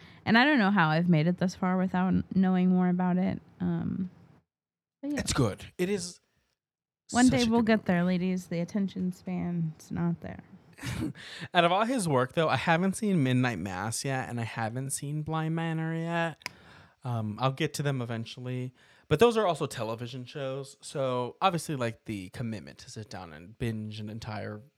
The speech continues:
Speaker 2: series of something is gonna take a little bit more time than, like,
Speaker 1: I
Speaker 2: a
Speaker 1: know nothing
Speaker 2: movie.
Speaker 1: about Midnight Mass, but, and, ooh, this isn't a Patreon episode. Um, but, like, religion kind of has, like, a little bit of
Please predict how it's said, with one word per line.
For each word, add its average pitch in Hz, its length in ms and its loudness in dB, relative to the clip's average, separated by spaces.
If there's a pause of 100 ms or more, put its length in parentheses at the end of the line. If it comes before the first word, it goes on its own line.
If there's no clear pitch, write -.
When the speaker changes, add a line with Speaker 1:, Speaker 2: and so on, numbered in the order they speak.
(300)
Speaker 2:
series 110 580 -2
of 101 100 -10
something 95 360 -8
is 101 100 -12
gonna 104 280 -10
take 92 200 -12
a 73 80 -10
little 87 240 -14
bit 71 140 -16
more 65 180 -16
time 57 420 -20
than, - 100 -20
like, 60 140 -12
Speaker 1:
I 226 60 0
Speaker 2:
a - 20 2
Speaker 1:
know 330 160 2
nothing 254 380 0
Speaker 2:
movie. 262 60 2
Speaker 1:
about 214 280 0
Midnight 208 320 2
Mass, 170 540 -4 (180)
but, 190 360 0 (640)
and, 254 200 2 (280)
ooh, 95 480 -10
this 202 280 -6
isn't 202 340 0
a - 60 -4
Patreon - 340 -6 (120)
episode. - 400 -12 (640)
Um, 220 420 4 (560)
but, 269 200 0
like, 277 340 -2
religion 311 800 0
kind 277 260 0
of 269 160 -4
has, 254 420 -2
like, 254 360 -4 (280)
a 269 60 -4
little 262 280 -2
bit 240 300 -2 (140)
of 190 240 0